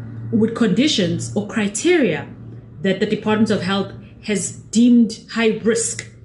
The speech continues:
for contracting the virus. These include having existing chronic conditions. These include conditions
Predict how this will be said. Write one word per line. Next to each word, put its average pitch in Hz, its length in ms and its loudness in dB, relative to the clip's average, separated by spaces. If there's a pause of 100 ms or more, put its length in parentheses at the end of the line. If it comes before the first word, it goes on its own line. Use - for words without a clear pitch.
for - 220 -4
contracting 180 640 -2
the 175 100 -2
virus. 156 580 -6 (200)
These 208 280 4
include 226 420 2
having 190 240 -2
existing 185 420 -4
chronic 180 280 -2
conditions. 247 640 0 (240)
These 196 260 4
include 196 380 0
conditions 190 640 -2